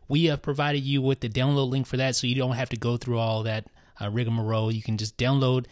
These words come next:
Evasion seven, the modified version. You can see it does recognize my fifth generation iPod Touch running I O S seven point oh point six, and all I need to do is click on jailbreak,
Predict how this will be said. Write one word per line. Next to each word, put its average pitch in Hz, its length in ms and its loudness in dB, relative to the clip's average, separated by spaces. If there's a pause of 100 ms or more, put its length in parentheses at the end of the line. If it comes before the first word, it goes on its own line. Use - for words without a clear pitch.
Evasion 123 400 0
seven, 120 320 0
the 117 80 0
modified 113 480 -2
version. 123 300 2
You 120 80 0
can 120 140 -2
see 151 200 0
it 123 140 -2
does 139 240 2
recognize 135 520 2
my 123 180 2
fifth 147 240 -4
generation 135 440 0
iPod 127 360 -2
Touch 127 280 -2
running 165 280 2
I 147 180 -2
O 156 140 2
S 131 120 0
seven 131 220 -2
point 117 180 -2
oh 107 80 -2
point 104 260 -6
six, - 400 0 (280)
and 170 100 0
all 190 140 6
I 175 60 4
need 165 120 4
to 139 100 0
do 131 180 2
is 120 220 -4
click - 220 -4
on 117 180 0
jailbreak, 110 500 -4